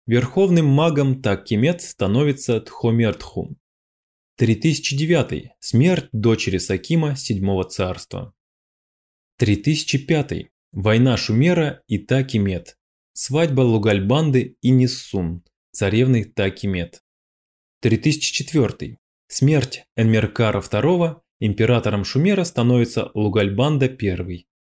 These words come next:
Креол берёт в телохранители Артода и Артираида. Три тысячи третий. Мейкнони заключает договор с Алгором и переселяется в Лэнг.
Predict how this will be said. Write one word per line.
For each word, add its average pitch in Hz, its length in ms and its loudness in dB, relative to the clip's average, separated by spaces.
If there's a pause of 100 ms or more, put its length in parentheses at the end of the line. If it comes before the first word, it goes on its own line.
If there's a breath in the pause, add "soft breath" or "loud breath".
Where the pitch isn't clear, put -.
(240)
Креол 165 400 4
берёт 143 320 4
в - 80 -12
телохранители 139 920 0 (140)
Артода 143 840 0
и 117 200 2
Артираида. 110 1080 -2 (1040)
Три 104 180 2
тысячи - 380 0
третий. 98 580 -2 (360)
Мейкнони 156 680 4
заключает 117 560 0
договор 113 640 0 (100)
с - 100 -10
Алгором 104 640 0 (220)
и 123 100 0
переселяется 120 840 0
в 101 80 -4
Лэнг. 95 560 -2